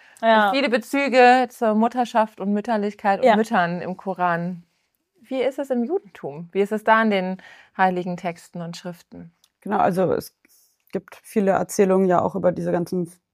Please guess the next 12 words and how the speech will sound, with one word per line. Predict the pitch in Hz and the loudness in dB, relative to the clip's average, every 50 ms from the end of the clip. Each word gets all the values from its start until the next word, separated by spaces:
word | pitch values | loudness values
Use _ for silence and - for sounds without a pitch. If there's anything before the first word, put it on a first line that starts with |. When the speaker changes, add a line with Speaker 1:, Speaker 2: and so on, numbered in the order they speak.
| _ _ _ | _ _ _
Speaker 3:
familiären, | _ - 202 196 196 185 185 190 190 185 185 190 185 165 | _ -4 -2 0 0 2 2 2 2 2 0 -2 -2 -2
genealogischen | 185 185 180 180 180 175 185 185 180 190 190 - - 202 196 196 202 196 196 _ _ _ _ _ _ _ | -2 0 0 0 2 2 0 0 0 -2 -6 -6 -6 -4 -2 -2 -2 -4 -6 _ _ _ _ _ _ _
Aspekte | - 214 208 - - 214 208 208 - 233 | -4 -4 -2 0 0 0 0 0 -4 -4
permanent, | - - 220 208 214 220 220 220 220 233 233 220 - | -2 -2 -2 0 0 2 2 2 2 2 0 -2 -4
in, | - - 196 202 196 185 | -2 -2 -2 -2 -2 -4
vor | - - | -4 -4
allen | 190 190 | -4 -2
Dingen | 190 190 | -2 -2
in | 190 | -2
den | 185 185 175 | -2 -4 -4
ersten | 156 196 208 - - 226 196 | -4 -4 -4 -2 -4 -4 -4
Büchern. | 214 214 - 214 208 202 | -4 -4 -2 -2 -4 -4